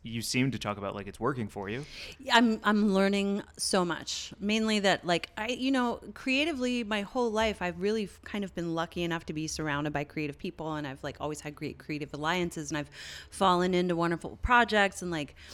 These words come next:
Speaker 2: you know, I mean, it wasn't, like, unplanned, but I've never really had a sort of master plan that I've mapped out, and that's what this is helping me do, and I'm feeling pretty,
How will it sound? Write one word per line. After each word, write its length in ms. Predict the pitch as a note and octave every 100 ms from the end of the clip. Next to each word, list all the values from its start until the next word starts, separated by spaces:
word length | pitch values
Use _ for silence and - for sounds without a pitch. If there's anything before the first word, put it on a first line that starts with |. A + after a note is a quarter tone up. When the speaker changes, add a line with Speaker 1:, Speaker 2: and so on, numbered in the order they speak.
| - - - - - - - -
Speaker 2:
you 100 | A3+
know, 140 | F#3+
I 100 | D#3 G#3
mean, 100 | B3
it 80 |
wasn't, 380 | A3+ C4 A3 -
like, 260 | E3+ D#3 - -
unplanned, 1000 | G3+ G3 F3+ - F#3+ F3 F3 G#3 B3+ -
but 80 | F3
I've 140 | E3
never 180 | F3 F#3
really 200 | F3 E3+
had 240 | E3 E3+ D#3+
a 80 | D#3
sort 180 | -
of 120 | D#3 C#3+
master 540 | D3+ D3+ D#3 - A#3
plan 380 | - C4 C4 C4
that 100 | C4
I've 200 | C4+ C4
mapped 320 | C4+ C4+ -
out, 240 | C4+ C4 -
and 160 | E3
that's 180 | E3+ E3
what 160 | - -
this 160 | D3+
is 120 | D#3
helping 320 | - D#3 E3+ D#3
me 100 | D3
do, 220 | D3 E3+
and 100 | G#3
I'm 60 |
feeling 240 | E3+ F#3+ E3+
pretty, 420 | - D#3+ C#3+ D3+